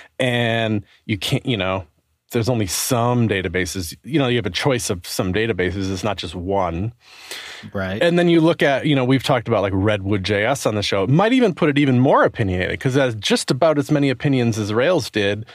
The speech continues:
Speaker 1: but then said, "Well, this is the database, your storage you're gonna use, and you're gonna use graph Q L, and you're gonna write your components like this. It's gonna be React. You know, you have to write things in this way."
Speaker 2: Mm-hmm.
Speaker 1: Probably even more opinionated.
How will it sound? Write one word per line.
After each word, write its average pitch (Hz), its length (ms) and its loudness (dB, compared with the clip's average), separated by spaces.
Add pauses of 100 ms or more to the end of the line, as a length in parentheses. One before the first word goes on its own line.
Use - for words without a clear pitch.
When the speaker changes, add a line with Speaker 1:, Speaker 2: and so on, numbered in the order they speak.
(160)
Speaker 1:
but 113 100 0
then 143 200 2
said, 101 200 0
"Well, 92 260 0
this 127 240 0
is 95 140 -2
the 90 140 -4
database, 82 720 -4
your 73 100 -16
storage 76 480 -4
you're 90 80 -2
gonna 82 160 -6
use, 80 320 -6
and 113 100 0
you're 113 120 0
gonna 113 320 0
use 87 320 0
graph 82 280 -4
Q 85 220 -4
L, - 180 -6
and 110 120 -2
you're 110 100 0
gonna 120 320 -2
write 98 220 -2
your 107 100 -4
components 95 560 -4
like 107 200 -4
this. 87 400 -4
It's - 140 -12
gonna 101 260 -2
be 123 140 0
React. 95 600 -4 (640)
You 92 140 -6
know, 87 40 -6
you 87 140 -6
have 101 300 -4
to 117 100 0
write 104 280 -2
things 107 280 -2
in 98 80 0
this 98 160 -4
way." 98 80 0
Speaker 2:
Mm-hmm. 101 100 -2
Speaker 1:
Probably 247 240 4
even 110 200 0
more 107 280 2
opinionated. 85 640 -6